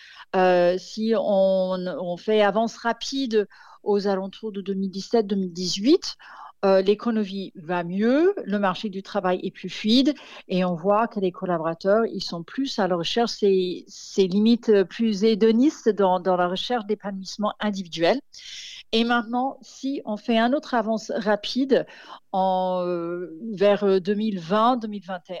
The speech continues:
un, euh, on, on est plus dans des questions justement du contenu du travail, euh, de, de la raison d'être de l'entreprise.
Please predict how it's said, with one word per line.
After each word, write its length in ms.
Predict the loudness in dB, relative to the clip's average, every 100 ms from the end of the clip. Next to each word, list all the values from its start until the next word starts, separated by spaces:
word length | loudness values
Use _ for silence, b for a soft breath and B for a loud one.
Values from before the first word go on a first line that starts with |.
| -6
un, 220 | -4 -4 -6 b b b _ -4
euh, 680 | -2 -2 -2 -2 -2 -2 -4 -6
on, 600 | -6 -6 -6 -8 -10 -8
on 140 | -6
est 100 | -6
plus 340 | -6 -4 -4 -2
dans 140 | -2
des 160 | 0 -2
questions 560 | -2 -4 -4 -4 -4
justement 560 | -4 -8 -10 -4 -2 -2
du 160 | -4
contenu 480 | -14 -10 -8 -4 -4
du 140 | -4 -10
travail, 680 | -6 -4 0 2 4 2 B B B B -4
euh, 500 | -2 0 2 2 0
de, 420 | -6 -6 -4 -4
de 120 | -2 0
la 120 | 2
raison 320 | 2 0 2
d'être 360 | 2 2 -2 -6
de 140 | -4
l'entreprise. 800 | -4 -6 -10 -12 -6 -6 -4 -6